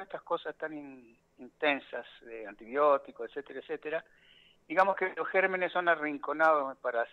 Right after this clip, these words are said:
para ponerlo gráficamente, en un rincón del pulmón. Pasado el tiempo vuelven a regenerarse y vuelve a, a infectarse y a presentar síntomas pulmonares, y ahí vuelve la exacerbación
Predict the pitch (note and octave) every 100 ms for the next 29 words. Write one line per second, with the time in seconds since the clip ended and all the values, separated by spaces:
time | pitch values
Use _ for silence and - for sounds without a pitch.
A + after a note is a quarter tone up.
0 | _ A#2 A2 - A#2 B2 B2 A#2+ C3+ -
1 | C3+ B2+ C3+ C3 C3 C#3 C#3 C3+ - D#3
2 | C#3 B2+ - A#2+ C#3+ C#3 D3+ _ _ _
3 | _ _ _ _ _ - G2 - B2+ D3
4 | D3 E3 D#3+ D3 B2+ C#3+ D#3 E3 E3 D#3+
5 | D#3 D3+ D3 D3 - D#3+ D#3 D#3+ D#3 -
6 | D#3 C#3 C3 D3 D3 D#3 C#3 C3 C3+ A#2
7 | A#2+ - A#2+ - D3 D3 D#3+ C#3 - A2+
8 | - - B2+ B2 C3 B2 C#3 C#3 - D#3
9 | E3 D3+ D3+ D3+ - - B2+ C3+ B2+ D3
10 | E3 D#3+ F3 F#3+ - B2 B2+ - - C#3+
11 | E3 D#3+ D#3+ - D#3 D#3+